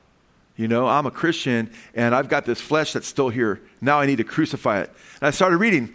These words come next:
Jesus said, and I'm a brand new Christian. I don't know any other Christians. I don't know any Christians. I'm a new Christian. Nobody witnessed to me. And I'm reading chapter, Luke chapter nine, right? Twenty-four, twenty-one through twenty, right in that area. And Jesus says, you know,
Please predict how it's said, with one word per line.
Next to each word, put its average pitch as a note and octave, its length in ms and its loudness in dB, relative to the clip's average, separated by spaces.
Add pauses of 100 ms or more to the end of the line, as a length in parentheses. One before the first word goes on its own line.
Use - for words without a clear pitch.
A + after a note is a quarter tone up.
(280)
Jesus C#3+ 300 0
said, F#3 280 2
and A2 120 0
I'm C#3 120 0
a A2 40 -8
brand D#3+ 220 2
new E3 80 0
Christian. F#3 280 -2
I D#3 40 2
don't D#3+ 80 0
know E3+ 100 2
any E3+ 80 2
other F3 140 2
Christians. C#3 500 -2 (140)
I - 40 -12
don't A3 60 -8
know - 100 0
any C#3+ 120 0
Christians. F3 500 -4 (140)
I'm F3+ 160 -4
a D#3+ 40 -2
new E3 120 0
Christian. F#3+ 400 -4 (240)
Nobody F#3+ 240 0
witnessed A3 300 0
to E3 60 -2
me. A2 180 -4 (600)
And C#3+ 100 0
I'm C#3+ 140 2
reading D#3+ 380 0 (280)
chapter, C3+ 540 0 (380)
Luke E3+ 180 2
chapter E3+ 300 2
nine, C3 360 2 (300)
right? C#3 340 0 (920)
Twenty-four, C3+ 720 0
twenty-one B2 340 -2
through - 120 -16
twenty, - 200 -12
right C3 180 2
in A#2+ 60 -6
that C3 180 0
area. A#2 380 2 (280)
And C3 160 -2
Jesus E3 200 -2
says, E3+ 420 0
you D3+ 80 -2
know, C3+ 240 0